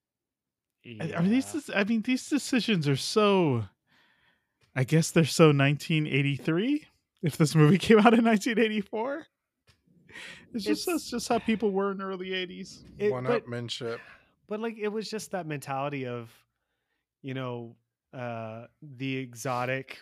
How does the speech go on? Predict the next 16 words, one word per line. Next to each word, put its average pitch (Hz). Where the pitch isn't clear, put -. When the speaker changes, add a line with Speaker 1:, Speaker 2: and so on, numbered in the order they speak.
Speaker 2:
Middle 127
East 123
and 123
the 117
Asian, 127
you 127
know, 117
cultures 131
and 117
whatnot. 123
Like, 123
they, 147
I -
don't 202
know, 143
like, 123